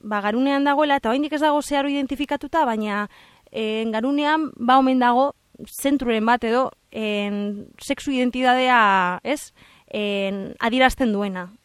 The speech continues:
Eta orduan, ba, bueno, em, amaren sabelean gaude-, gaudenean, badago periodo kritiko bat, ba,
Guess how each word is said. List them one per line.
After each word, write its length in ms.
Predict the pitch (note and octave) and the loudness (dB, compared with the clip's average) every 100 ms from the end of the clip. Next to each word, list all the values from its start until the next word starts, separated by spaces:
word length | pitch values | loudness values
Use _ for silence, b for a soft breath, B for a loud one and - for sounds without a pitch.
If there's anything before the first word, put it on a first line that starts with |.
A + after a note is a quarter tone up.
| - | -16
Eta 320 | - G#3+ A3+ | -12 -4 -2
orduan, 280 | A3 B3+ C4+ | 0 2 4
ba, 100 | B3 | 2
bueno, 260 | A3+ G#3+ G3 B B B - | 2 -2 -4 B B B -10
em, 880 | G#3+ G#3 G#3+ G#3+ G#3+ G#3 G#3 G3+ G3+ - - | -4 -2 -2 -2 -2 -4 -4 -6 -8 -14 -6
amaren 1200 | A3+ B3 C4 C4 B3+ B3 B3 A#3+ A#3+ A#3+ A3+ G#3+ | 0 2 2 2 2 2 0 0 0 -2 -2 -6
sabelean 680 | B3+ A#3+ C4+ C4 D4+ C#4 A3 | 0 2 4 4 4 2 -2
gaude-, 300 | A#3 B3 B3 | 0 0 0
gaudenean, 440 | A#3 B3 C4+ C4 | 0 0 0 0
badago 220 | C4+ A3+ B3 | 0 0 -2
periodo 320 | A#3+ A#3 B3 | -2 -2 -2
kritiko 640 | C4 A#3+ - C4+ C4 C4+ | -6 -8 -2 0 2 2
bat, 300 | C#4+ D4+ - - | 2 0 -2 -6
ba, 460 | G#3+ G3+ F3+ D#3+ | -2 0 0 -2